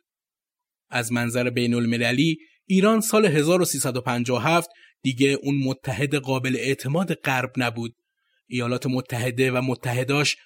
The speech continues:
که شاه رو به عنوان ژاندارم خلیج فارس می‌دیدن، نگران بودن که بی‌ثباتی تو ایران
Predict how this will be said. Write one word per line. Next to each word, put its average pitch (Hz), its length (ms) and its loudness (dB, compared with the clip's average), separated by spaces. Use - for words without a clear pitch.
که 165 100 2
شاه 156 380 4
رو 156 100 6
به 143 100 2
عنوان 147 340 2
ژاندارم 147 600 2
خلیج 139 400 -2
فارس 185 380 2
می‌دیدن، 139 500 0
نگران 190 440 2
بودن 143 320 0
که 147 120 -4
بی‌ثباتی 139 680 0
تو - 140 -4
ایران 147 400 2